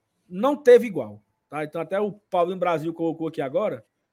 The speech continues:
uma mensagem que ele colocou assim: é, "Saulo, contra imagens não há argumento. Você, em rede nacional,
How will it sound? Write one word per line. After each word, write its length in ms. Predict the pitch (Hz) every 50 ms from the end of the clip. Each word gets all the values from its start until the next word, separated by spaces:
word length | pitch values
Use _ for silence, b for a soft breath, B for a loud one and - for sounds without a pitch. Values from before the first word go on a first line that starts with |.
| _ _ _ _ _ _ _ _
uma 120 | 139 135
mensagem 360 | 135 139 135 - 175 180 175
que 60 | 165
ele 60 | 170 156
colocou 220 | 165 160 165 180
assim: 420 | 170 170 - - 139 127 117 117 _ _ _ _ _
é, 460 | 131 127 123 123 123 120 120 120 113 _ _ _ _ _ _ _ _ _ _
"Saulo, 560 | _ - - 214 220 208 185 165 143 - - _
contra 280 | - 233 247 - 240 226
imagens 460 | 208 185 185 202 214 220 208 202 190
não 200 | 208 214 190 180
há 60 | 180
argumento. 480 | 175 180 180 220 196 156 135 123 - _ _ _ _ _
Você, 500 | 139 135 185 202 - - - - 190 202
em 160 | 196 208 196
rede 320 | 160 135 175 220 233 233 226
nacional, 640 | 214 208 202 208 214 208 175 156 147 147 156 156